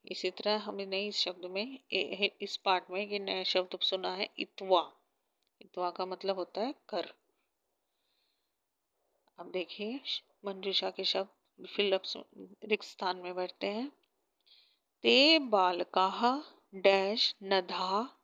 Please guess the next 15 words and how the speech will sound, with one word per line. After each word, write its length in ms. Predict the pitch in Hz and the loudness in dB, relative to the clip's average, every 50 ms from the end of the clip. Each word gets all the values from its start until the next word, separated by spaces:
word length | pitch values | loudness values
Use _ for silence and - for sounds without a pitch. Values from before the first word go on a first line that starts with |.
| _ _ _ _ _ | _ _ _ _ _
उत्तीर्ण। 600 | - 214 226 - - 214 202 190 190 190 190 185 185 208 226 240 240 233 226 214 202 - - - _ _ _ _ _ _ _ _ _ _ _ _ _ _ _ _ - - - _ _ _ _ _ _ - | -6 -6 -4 0 0 0 4 4 4 4 4 2 2 0 0 -2 -2 -4 -4 -6 -6 -8 -12 -18 _ _ _ _ _ _ _ _ _ _ _ _ _ _ _ _ -20 -20 -20 _ _ _ _ _ _ 4
ते 420 | 233 240 226 214 190 175 - - - | 4 6 6 4 2 0 -4 -10 -12
वे 260 | 196 196 214 208 208 | -6 -4 -2 0 -2
सब 380 | 202 - - 202 196 190 185 180 | -2 -2 -2 0 0 0 -2 -2
बालक 760 | 180 175 170 175 175 175 190 214 254 294 - - - 349 349 - _ _ _ _ - _ _ _ _ - | -2 -2 -2 -2 -2 0 2 2 2 2 0 -4 -8 -8 -8 -8 _ _ _ _ -20 _ _ _ _ 0
डैश 560 | 185 208 214 220 226 226 202 190 - - - - | 4 6 6 6 6 6 4 4 2 0 -2 -4
नदी 480 | 196 196 202 196 190 202 196 190 190 190 | -4 -2 -2 0 0 0 -2 -2 -2 -6
में 220 | 185 185 190 - | -6 -6 -8 -8
से 540 | - - - 185 196 202 208 240 285 339 - _ _ _ _ _ _ _ _ _ _ - | -8 -4 -2 -2 0 0 0 0 -2 -4 -6 _ _ _ _ _ _ _ _ _ _ -6
उत्तीर्ण 540 | 202 196 - - 202 202 202 190 196 196 190 196 214 220 208 196 180 | -6 -6 0 2 4 4 6 4 4 2 2 0 0 0 -2 -2 -6
पार 520 | - - _ _ - 196 196 185 185 - | -8 -14 _ _ 0 0 2 2 0 -2
करके 580 | - - - - - - _ - 196 220 233 240 - _ _ _ _ _ - | -2 -2 -2 -2 -2 -4 _ -2 -2 0 -2 -2 -6 _ _ _ _ _ 2
तैर, 360 | 208 202 190 180 175 - - - | 4 6 6 6 4 0 -4 -10
मतलब 440 | - 185 190 185 185 190 190 190 190 | -10 -10 -8 -6 -6 -4 -2 -4 -4
कि 160 | - - 208 | -4 -8 -8